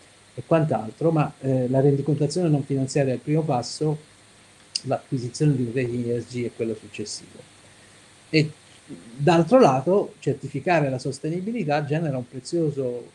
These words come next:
in-, un prezioso fee income per i confidi e per le banche. Abbiamo visto che c'è molto bisogno anche dal punto di vista reddituale di spostarsi dall'attività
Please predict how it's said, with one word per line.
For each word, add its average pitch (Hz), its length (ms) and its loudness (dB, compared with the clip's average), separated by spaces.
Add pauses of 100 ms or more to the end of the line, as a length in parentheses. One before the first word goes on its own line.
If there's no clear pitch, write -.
(140)
in-, 147 260 -2 (320)
un 135 260 -6
prezioso 139 420 -6
fee 170 220 -4
income 127 720 -6
per 123 120 -6
i 110 80 -8
confidi 120 640 -10
e - 80 -20
per 123 140 -8
le 123 80 -2
banche. 131 420 -10
Abbiamo 147 300 -2
visto 127 260 -4
che 123 140 -10
c'è 123 140 -8
molto 135 320 -8
bisogno 135 400 -6
anche 123 160 -14
dal 117 120 -10
punto 131 240 -14
di 120 100 -10
vista - 280 -10 (400)
reddituale 151 800 6
di 143 80 -2
spostarsi 143 720 -2
dall'attività 131 840 -2